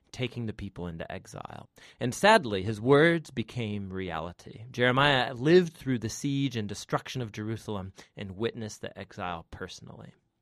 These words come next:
Now, this book came into existence in a really interesting way. Chapter thirty-six tells us that after twenty years of Jeremiah's preaching in Jerusalem, God called him to collect all of his sermons and poems and essays and commit them to writing,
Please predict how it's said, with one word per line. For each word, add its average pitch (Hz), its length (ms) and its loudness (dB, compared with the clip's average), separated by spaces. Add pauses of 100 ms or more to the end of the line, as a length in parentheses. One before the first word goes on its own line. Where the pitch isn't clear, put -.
(140)
Now, 160 120 4
this 208 140 2
book 269 200 2
came 285 300 2
into 185 200 2
existence 139 580 -4
in 120 100 -6
a 123 40 -8
really 202 380 -4
interesting 110 480 -10
way. 62 400 -10
Chapter - 380 -4
thirty-six - 880 0
tells 110 260 -4
us - 200 -12
that 127 140 -4
after 139 300 0
twenty 240 440 -4
years 143 500 4
of 107 100 -8
Jeremiah's 117 540 -2
preaching 139 420 -8
in 135 140 -6
Jerusalem, 117 580 -8 (140)
God 143 240 0
called 196 280 2
him 208 140 0
to 160 100 -4
collect 147 520 -2
all 139 200 4
of 123 60 0
his 107 140 -6
sermons 151 580 -2
and 98 180 -8
poems 135 520 -4
and 117 100 -10
essays 113 440 -4
and 110 120 -8
commit 147 240 -6
them 139 140 -8
to 104 100 -14
writing, 90 560 -8